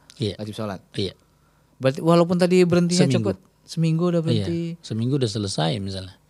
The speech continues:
Speaker 2: Heeh.
Speaker 1: Eh, maka bagaimana? Maka tetap saja dia sampai empat puluh hari.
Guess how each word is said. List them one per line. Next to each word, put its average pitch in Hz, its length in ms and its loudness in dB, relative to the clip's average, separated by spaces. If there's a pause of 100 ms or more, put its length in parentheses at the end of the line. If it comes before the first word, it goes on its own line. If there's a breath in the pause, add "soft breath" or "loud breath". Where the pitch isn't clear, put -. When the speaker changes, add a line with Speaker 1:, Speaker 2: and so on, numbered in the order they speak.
Speaker 2:
Heeh. 135 300 -2 (260)
Speaker 1:
Eh, 110 640 -2 (100)
maka 147 560 -6 (240)
bagaimana? 147 480 -2
Maka 147 240 -6
tetap 113 320 -8
saja 123 160 -6
dia 127 400 -4
sampai 113 320 -8
empat 107 160 -6
puluh 90 160 -12
hari. 92 240 -18